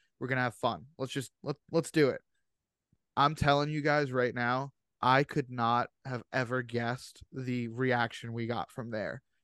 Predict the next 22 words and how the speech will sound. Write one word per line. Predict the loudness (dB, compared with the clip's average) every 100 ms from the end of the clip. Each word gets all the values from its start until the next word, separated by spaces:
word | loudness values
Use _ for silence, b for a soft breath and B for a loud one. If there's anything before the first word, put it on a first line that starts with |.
| _ 0
I | 2
show | 2 2 4
up | 2
to | 0 0
American | 2 0 -2 -4
Whiskey | -4 -2
the | -2
day | 2 2
of | 2
the |
game. | 0 0 0 -4 -8 _ _ _ _ _ _ _ _ _
You | -10 -4
couldn't | 0 0
even | 0 2
get | 0
in | 0
the | -6
door. | -2 0 2 -2 -4
It | -8
was | -6
so | -4 0
packed. | 0 0 -6 -14